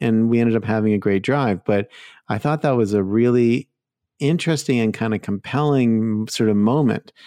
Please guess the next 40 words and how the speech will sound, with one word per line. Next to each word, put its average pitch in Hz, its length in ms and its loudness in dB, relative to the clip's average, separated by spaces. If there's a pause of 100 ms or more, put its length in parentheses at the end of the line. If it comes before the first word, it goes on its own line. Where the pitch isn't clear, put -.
(320)
on 107 180 0
why 107 200 0
experience 113 680 0
really 107 260 2
is 107 160 2
the 98 100 0
new 92 180 0
brand. 98 540 -2 (420)
Uh, 98 200 -4
because 107 300 -2
if 127 80 -2
you 139 80 0
have 131 100 -2
a 117 60 -2
bad 120 420 -2
experience 104 480 -2
buying 139 460 -2
something, 95 540 -6 (300)
the 95 100 -6
thing 156 300 -2
itself, 131 680 -4
even 156 240 -2
though 139 100 0
it 120 80 -2
has 110 160 -6 (420)
essentially 131 480 -4 (360)
the 117 80 -2
manufacturing 120 1040 0
and 101 180 -4
design 113 420 -2
of 120 100 0
that 104 300 -4
thing 95 340 -6 (340)
is - 140 -10
totally 208 360 -2
separated 117 600 0
from 110 120 -6
the 101 80 -2
buying 131 300 -2
experience, 104 540 -6